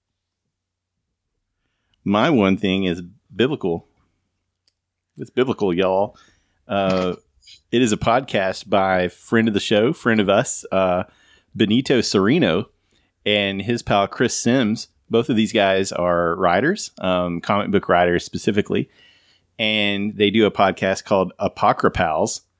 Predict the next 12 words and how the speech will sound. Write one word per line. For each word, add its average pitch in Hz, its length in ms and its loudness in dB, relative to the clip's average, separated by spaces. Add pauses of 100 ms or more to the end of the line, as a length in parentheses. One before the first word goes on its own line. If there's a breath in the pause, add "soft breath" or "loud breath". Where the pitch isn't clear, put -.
(340)
wherein 101 840 0
they 95 640 2
read 110 420 -2
through 113 640 -2
various 98 680 0
books 101 380 -2
of 98 100 2
the 98 80 0
Bible 87 420 -2 (580)
and 101 560 0
discuss 131 460 0
them 101 320 -2